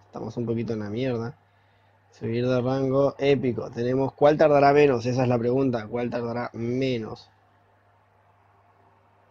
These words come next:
No voy a adelantar, la verdad. Creo que, bueno, seguramente algún loco adelantará. Yo no voy a adelantar. No tenía, la verdad, eso es lo que yo les digo. Ustedes tienen que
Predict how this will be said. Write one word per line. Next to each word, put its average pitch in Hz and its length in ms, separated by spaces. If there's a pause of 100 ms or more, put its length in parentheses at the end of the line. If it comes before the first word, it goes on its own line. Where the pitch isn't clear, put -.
(1200)
No 151 360
voy 123 160
a 110 100
adelantar, 107 380
la 110 100
verdad. 127 260 (360)
Creo 151 240
que, 135 420
bueno, 131 320
seguramente 170 480
algún 147 340
loco 139 720
adelantará. 120 800
Yo 131 380
no 117 160
voy 120 120
a 117 40
adelantar. 117 360
No 151 160
tenía, 165 260
la 139 120
verdad, 135 360
eso 147 200
es 143 40
lo 139 100
que 123 60
yo 131 100
les 127 120
digo. 131 160
Ustedes 127 220
tienen 127 260
que 113 200